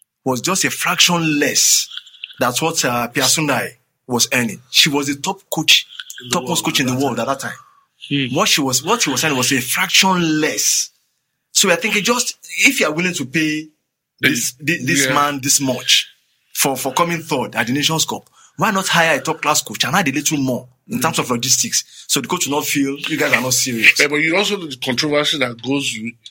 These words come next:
Speaker 3: into how much some of our coaches are paid.
Speaker 1: And I'm saying, if you are, no, I'm, I'm saying, what I'm saying is that they don't earn as much as we think they are earning.
Speaker 2: Yeah.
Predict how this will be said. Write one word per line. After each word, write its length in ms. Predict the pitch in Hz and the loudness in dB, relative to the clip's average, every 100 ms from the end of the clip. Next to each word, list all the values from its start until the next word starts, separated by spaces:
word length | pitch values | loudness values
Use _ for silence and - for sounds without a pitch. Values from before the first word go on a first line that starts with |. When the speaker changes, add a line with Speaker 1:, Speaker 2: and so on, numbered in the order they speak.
| - | -2
Speaker 3:
into 680 | 143 135 - - 139 139 139 | -2 0 0 2 2 0 -4
how 200 | - 143 | 0 0
much 240 | 131 123 | 0 -2
some 100 | - | 0
of 120 | 123 110 | 0 -2
our 80 | 113 | -4
coaches 400 | - 131 135 120 | -2 2 2 2
are 120 | 110 | 0
paid. 300 | - 190 135 - - - - - - - | 0 0 0 -6 -20 -14 -8 -4 -2 2
Speaker 1:
And 120 | 143 | 2
I'm 140 | 143 143 | 2 0
saying, 500 | - 185 156 127 - | 2 2 0 -4 -2
if 480 | 156 - - 254 262 | -2 0 0 -2 0
you 60 | 165 | -2
are, 80 | - | 0
no, 200 | 247 277 - - - - - | 2 2 2 -10 -18 -8 2
I'm, 200 | 196 202 | 2 4
I'm 160 | 180 175 | 2 2
saying, 440 | - 262 180 143 - 160 | 2 2 2 -2 -10 -4
what 200 | - 302 | 2 2
I'm 100 | - | 2
saying 200 | - 190 | 0 0
is 100 | 151 | 0
that 240 | 123 117 - - - _ _ _ - | 0 0 -2 -14 -20 _ _ _ -4
they 120 | 143 | -2
don't 220 | 170 269 - | 0 -2 0
earn 140 | 202 165 | 0 0
as 200 | 131 151 | -2 -2
much 160 | 170 | -4
as 120 | 123 127 | -4 -4
we 60 | |
think 220 | 127 147 127 | -6 -2 -2
they 60 | |
are 100 | 113 123 | -2 0
earning. 320 | 123 104 - _ _ _ - | -2 -2 -8 _ _ _ -6
Speaker 2:
Yeah. 280 | 120 117 | -2 -2